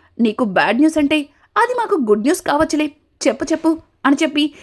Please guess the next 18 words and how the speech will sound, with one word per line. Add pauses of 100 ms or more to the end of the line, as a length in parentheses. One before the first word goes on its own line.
(100)
స్వప్న
అంటుంటే, (220)
"స్వప్న, (400)
ఇది
విన్న
తర్వాత (340)
అప్పుడే
నీకు
అర్థమవుతుంది (220)
ఇది
బ్యాడ్
న్యూసో,
గుడ్
న్యూసో" (280)
అని (280)
అంటూ
ఉంటే, (260)
ఇక